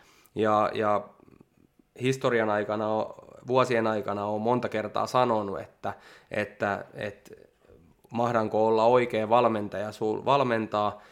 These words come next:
ja, ja joku voisi varmasti tehdä asiat eri tavalla. Mutta mulle se määrittää, määrittää tosi paljon se, että, että pysytään niissä sovituissa asioissa, koska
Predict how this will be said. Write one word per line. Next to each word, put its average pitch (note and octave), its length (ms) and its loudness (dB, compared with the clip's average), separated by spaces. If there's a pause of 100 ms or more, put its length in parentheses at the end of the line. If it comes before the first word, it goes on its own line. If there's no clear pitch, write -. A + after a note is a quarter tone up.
(220)
ja, G#2+ 280 2
ja G#2+ 200 0
joku A2 340 -2
voisi G#2 320 -2 (340)
varmasti A2 680 -4
tehdä G#2 380 -2 (120)
asiat A2+ 400 -2
eri A2+ 240 0
tavalla. G#2+ 540 -2 (420)
Mutta A2+ 300 -4
mulle B2 360 2
se - 160 -6
määrittää, G#2 800 -2
määrittää G2+ 540 -6
tosi G2+ 300 -6
paljon G2+ 380 -6
se, G2+ 260 -8
että, G2 280 -10 (1000)
että A#2 160 -4
pysytään B2+ 500 0
niissä G#2+ 220 -8
sovituissa A2+ 560 -2
asioissa, G#2 500 -8
koska A2 400 -4